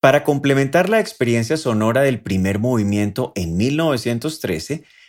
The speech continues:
escogí para el segundo una versión de mil novecientos cuarenta y cuatro a cargo de la misma orquesta, pero ahora bajo la batuta de Wilhelm Furtwängler, para que puedan apreciar el contraste en las técnicas de grabación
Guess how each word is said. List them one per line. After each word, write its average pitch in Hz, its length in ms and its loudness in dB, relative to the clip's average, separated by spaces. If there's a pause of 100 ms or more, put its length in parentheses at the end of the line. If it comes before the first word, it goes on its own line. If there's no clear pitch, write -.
(140)
escogí 139 400 0
para 180 240 2
el 156 80 -2
segundo 135 480 0
una 147 300 0
versión 113 400 -2
de 131 80 0
mil 143 260 0
novecientos 113 600 -2
cuarenta 90 400 -4
y 71 40 -8
cuatro 170 440 -2 (260)
a 90 180 -6
cargo 110 340 2
de 117 80 4
la 80 160 -2
misma 156 360 0
orquesta, 175 720 -2
pero 95 220 0
ahora 95 320 2
bajo 107 260 0
la 82 120 -2
batuta 90 440 -2
de 98 160 0
Wilhelm 110 520 -2
Furtwängler, - 720 -8 (420)
para 143 160 4
que 147 100 -4
puedan 180 320 2
apreciar 123 520 0
el 143 180 -6
contraste 123 920 0
en 87 120 -2
las 78 220 -8
técnicas 113 500 -2
de 73 80 -6
grabación 80 720 -2